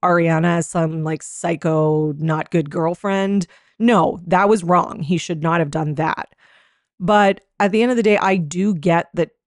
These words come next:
Sandoval's his best friend and, like, he's gonna be on his side. <laughs> He is gonna take his side. Like, I'm sorry, that's just kind of realistic in the real world. And I think women do that too.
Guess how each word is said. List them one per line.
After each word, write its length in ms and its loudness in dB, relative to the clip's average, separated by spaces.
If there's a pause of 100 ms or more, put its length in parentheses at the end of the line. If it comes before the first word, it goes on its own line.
(120)
Sandoval's 600 0
his 180 -4
best 260 0
friend 500 -4 (760)
and, 600 0 (1040)
like, 160 -4
he's 260 -4
gonna 220 -2
be 160 0
on 120 0
his 200 -4
side. 640 -6
<laughs> 60 -20 (380)
He 260 2
is 140 0
gonna 240 2
take 240 -4
his 160 -4
side. 180 0
Like, 160 0 (260)
I'm 100 -4
sorry, 220 -2
that's 180 -2
just 140 -10
kind 200 -6
of 140 -6
realistic 840 -2 (100)
in 120 0
the 80 0
real 280 2
world. 460 -4 (480)
And 120 0
I 60 2
think 180 -4
women 300 2
do 140 0
that 220 2
too. 320 -6